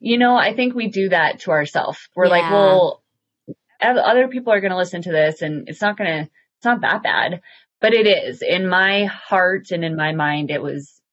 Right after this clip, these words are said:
Speaker 1: it's still something that I'm processing, and,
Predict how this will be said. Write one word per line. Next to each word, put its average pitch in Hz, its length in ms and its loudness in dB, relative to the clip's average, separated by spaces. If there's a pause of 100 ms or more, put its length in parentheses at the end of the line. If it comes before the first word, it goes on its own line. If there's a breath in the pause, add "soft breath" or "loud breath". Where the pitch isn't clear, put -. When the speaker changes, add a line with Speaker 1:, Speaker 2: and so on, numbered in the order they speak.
Speaker 1:
it's 165 200 -4
still 160 360 0
something 165 420 -6
that 156 120 0
I'm 147 140 -4
processing, 151 840 -6
and, 139 640 -10